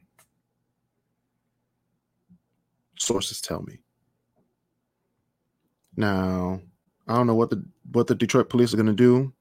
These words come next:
in response to all these shootings that are happening on, happening on the freeway, but hey, what you doing, Detroit?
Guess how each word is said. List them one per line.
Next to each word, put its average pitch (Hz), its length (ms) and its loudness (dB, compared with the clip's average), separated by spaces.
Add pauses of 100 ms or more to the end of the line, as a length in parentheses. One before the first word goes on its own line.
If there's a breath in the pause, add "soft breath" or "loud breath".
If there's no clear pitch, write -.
in 113 160 0
response 117 440 2
to 110 100 0
all 113 100 4
these 110 140 0
shootings 135 380 2
that 107 100 2
are 107 80 2
happening 117 260 2
on, 117 240 0
happening 147 340 6
on 135 100 6
the 123 60 0
freeway, 180 420 8
but 123 460 4 (1200)
hey, 101 220 -4 (1500)
what 156 240 2
you 135 60 0
doing, 104 280 0
Detroit? 92 460 -6